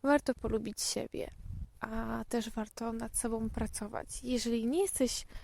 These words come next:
e, w pełni usatysfakcjonowaną osobą, no to warto podjąć taki mały krok,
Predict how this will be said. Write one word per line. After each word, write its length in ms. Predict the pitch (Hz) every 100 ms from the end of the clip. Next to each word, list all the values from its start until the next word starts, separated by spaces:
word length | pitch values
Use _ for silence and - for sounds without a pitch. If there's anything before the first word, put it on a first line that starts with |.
| - - -
e, 380 | 233 233 220 220
w 120 | -
pełni 800 | - - 233 240 226 214 208 208 -
usatysfakcjonowaną 1900 | 240 247 240 - 240 - 226 - - - - - 254 233 226 214 208 214 -
osobą, 480 | 240 - 226 220 - - - - - - - - - -
no 200 | 285 285
to 300 | 277 277 285
warto 540 | 262 233 - - 247 - -
podjąć 380 | 240 220 226 220
taki 260 | 233 -
mały 260 | 240 277 277
krok, 420 | - 220 226 -